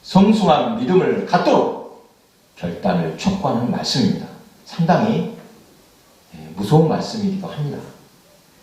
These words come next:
주님의 제자로서 마땅히 자기 십자가를 지고 철저한 준비와 헌신이 있어야 함을 강조하는 말씀입니다. 그러나 설교는 조금 부드럽게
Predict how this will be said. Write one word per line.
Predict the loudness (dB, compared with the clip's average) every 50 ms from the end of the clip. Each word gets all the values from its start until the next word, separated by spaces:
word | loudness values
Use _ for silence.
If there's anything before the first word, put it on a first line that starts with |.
| _ _ _ _ -10
주님의 | -2 2 4 6 6 6 6 6 4 2 2
제자로서 | 4 4 6 6 6 4 4 0 -2 -6 -10 -12 -14 -18 -20 -20 _ _ -8
마땅히 | -2 0 2 4 4 4 4 4 4 2 0 -4 -6 -10 -14 -18 -20 -20 -20 -20 -20
자기 | -12 -10 -8 -6 -4 -4
십자가를 | -2 -2 -2 -2 4 4 4 6 6 6 4 4
지고 | 2 0 -2 -2 -4 -4 -6 -8 -12 -14
철저한 | -8 -2 -2 0 2 4 4 4 4 4 2 0 -2 2
준비와 | 4 4 4 4 4 2 2 0 -2 -4 -8 -12 -10 -2
헌신이 | 0 2 2 2 2 2 2 2 2
있어야 | 0 -2 -4 -2 -2 -2 -4
함을 | -4 -4 -4 -4 -6 -8 -10 -16 -20 -20 _
강조하는 | -14 -8 -4 -2 -2 0 0 0 0 0 -2 -2 -4 -6
말씀입니다. | -10 -12 -10 -4 0 2 2 2 0 -2 -8 -14 -16 -20 -20 -20 _ _ _ _ _ -20 _ _ _
그러나 | -8 -8 -6 -6 -6 -8
설교는 | -6 -4 -2 0 2 2 2 4 4 4 2 2 0 -6 -12 -16 -20 -20 -20 -20 _ -20
조금 | -18 -14 -10 -8 -8 -8
부드럽게 | -4 -4 -2 2 2 2 2 2 0 0 0 0 0 -2 -4 -6 -10